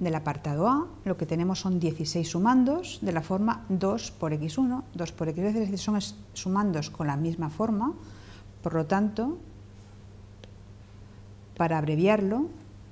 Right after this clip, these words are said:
lo único que tendremos que hacer será aplicar que todos los sumandos tienen la misma estructura, es decir, es dos veces cierto valor, y que tenemos desde el primer valor hasta el dieciséis.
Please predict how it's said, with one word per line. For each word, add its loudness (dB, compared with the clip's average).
lo 0
único 2
que 2
tendremos 0
que 0
hacer 0
será -2
aplicar 2
que 6
todos 4
los 0
sumandos 0
tienen 2
la 2
misma 2
estructura, 0
es 4
decir, 0
es -4
dos -2
veces 0
cierto 0
valor, 4
y 0
que 0
tenemos 0
desde 0
el 0
primer 0
valor 2
hasta -4
el -2
dieciséis. -4